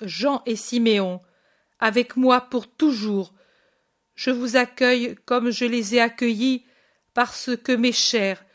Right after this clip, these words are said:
tout ce qui me vient du Saint Précurseur. Et après avoir rejoint l'enceinte du temple, Jésus donne des ordres à l'Iscariote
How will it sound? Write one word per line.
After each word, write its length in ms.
tout 180
ce 200
qui 240
me 140
vient 400
du 180
Saint 340
Précurseur. 960
Et 140
après 400
avoir 320
rejoint 420
l'enceinte 640
du 220
temple, 460
Jésus 600
donne 380
des 300
ordres 260
à 80
l'Iscariote 760